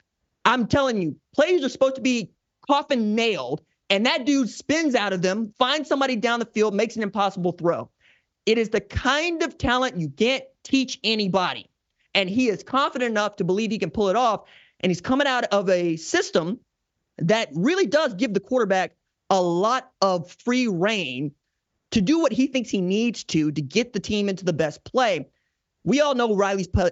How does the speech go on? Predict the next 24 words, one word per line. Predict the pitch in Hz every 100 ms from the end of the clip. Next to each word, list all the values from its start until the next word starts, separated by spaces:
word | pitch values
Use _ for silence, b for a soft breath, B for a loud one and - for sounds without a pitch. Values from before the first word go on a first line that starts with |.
| -
pedigree | 196 165 170 175
in | 151 160 160 147 - - 139
grooming | 170 202 196 180
quarterbacks, | 165 156 156 - - -
right? | 147 160
I | -
mentioned | 165 180 180 170
a |
couple | - 147 156 120
of | 107
them, | 101
but | 143 160 b b b _
this | 147 285 320
guy | 202 160 165 165
is | 190 240 214
the | 226 220
most | 202 202
talented | 208 180 180 190
one | 156 165
that | 156
he | - 147
has | 147 143 147
had. | 240 196 135
Now, | 180 165 -